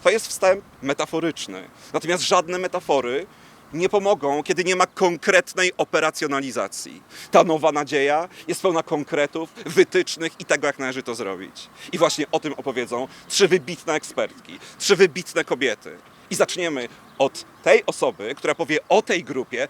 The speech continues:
na której cała edukacja się opiera. Nauczycielach i nauczycielkach. Dziękuję bardzo.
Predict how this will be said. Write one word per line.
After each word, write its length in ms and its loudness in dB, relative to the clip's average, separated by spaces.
na 100 0
której 280 0
cała 380 6
edukacja 480 -8
się 140 -8
opiera. 360 -10
Nauczycielach 580 -4
i 60 -4
nauczycielkach. 580 -6
Dziękuję 360 0
bardzo. 240 -12